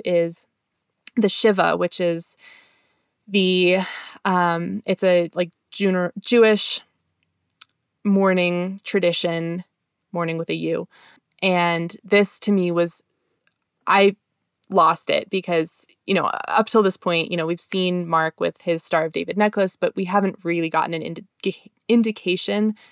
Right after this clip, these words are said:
that he has much to do with his Jewish identity. But we see this shot through a door. Mark's about to go in, and the first thing I saw was a man with, wearing a kippah, or a yarmulke. And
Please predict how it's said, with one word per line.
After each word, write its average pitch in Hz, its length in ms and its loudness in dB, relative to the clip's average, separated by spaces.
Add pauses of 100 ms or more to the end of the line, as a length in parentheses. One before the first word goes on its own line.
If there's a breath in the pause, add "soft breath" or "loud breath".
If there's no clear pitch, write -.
(200 soft breath)
that 196 120 -2
he 190 140 -4
has 175 180 2
much 170 280 -4
to - 40 -14
do 170 140 -2
with 175 100 -6
his 180 160 -4
Jewish 165 300 -2
identity. 180 640 -2 (340 soft breath)
But 190 220 2
we 190 180 0
see 190 320 -2
this 180 400 0
shot 170 480 0
through 185 220 0
a 180 60 0
door. 170 460 0 (680)
Mark's 185 260 -2
about 175 200 -2
to 185 80 -10
go 170 160 0
in, 170 300 -6 (580)
and 175 460 -2 (960)
the 202 120 2
first 214 440 2
thing 190 140 -2
I 175 80 2
saw 165 340 2
was 160 220 2
a 180 100 -4
man 160 180 -2
with, 165 180 -8
wearing 170 260 0
a 160 60 -4
kippah, 190 500 -4 (680)
or - 100 2 (240)
a 175 140 2
yarmulke. 175 440 -6 (640 soft breath)
And 175 500 2